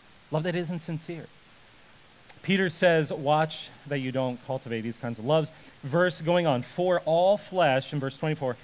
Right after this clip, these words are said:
"is like grass, and all of its glory like the wa-, flower of grass. The grass withers and the flower falls, but the word of the Lord remains forever." Now, Peter is quoting here from Isaiah forty. Now, why does he quote from Isaiah forty? 'Cause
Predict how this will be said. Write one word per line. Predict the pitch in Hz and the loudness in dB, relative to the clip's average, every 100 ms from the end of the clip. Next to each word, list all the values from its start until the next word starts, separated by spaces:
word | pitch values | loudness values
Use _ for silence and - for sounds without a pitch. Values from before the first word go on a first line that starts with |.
| - | -8
"is | 147 127 | -8 2
like | 143 - | 2 2
grass, | 131 147 131 - | 2 4 4 2
and | 143 | 0
all | 135 | 2
of | 143 | 2
its | 139 - | -2 -6
glory | 139 131 | -2 0
like | 123 123 | 0 -2
the | - | -4
wa-, | 113 117 123 | -2 -2 -2
flower | - 123 123 | -2 -2 -2
of | 110 | -4
grass. | 113 110 104 - - - - | -6 -6 -6 -14 -20 -20 -6
The | 151 | -4
grass | 120 143 156 160 160 | 0 4 4 4 -2
withers | 143 156 143 123 120 | -2 0 0 -2 -2
and | 131 | -4
the | |
flower | 120 135 131 135 135 | -2 0 0 0 -4
falls, | - 113 104 101 - | -4 -2 -2 -6 -8
but | 120 | -10
the | 120 | -8
word | 113 127 147 147 151 156 - - - | -6 -2 0 0 -2 -8 -14 -20 -10
of | 117 | -6
the | 117 | -4
Lord | 123 123 120 110 107 113 - - - | -4 -2 -2 -4 -6 -10 -18 -16 -8
remains | 120 117 117 117 | -4 -2 -4 -4
forever." | - 131 113 | -6 -6 2
Now, | 156 151 | 4 4
Peter | - 214 226 | 2 0 0
is | 156 | -2
quoting | - 175 160 | -4 -2 0
here | 143 | -2
from | 143 | 0
Isaiah | 131 120 135 120 | -2 0 -2 -4
forty. | - 127 107 | -6 -6 -4
Now, | 120 | -4
why | 131 156 190 | 0 0 0
does | 180 | -4
he | 165 | -8
quote | 156 160 156 | -4 -4 -2
from | 139 | -4
Isaiah | 123 110 110 | -4 -4 -6
forty? | - - | -6 -6
'Cause | 165 | -6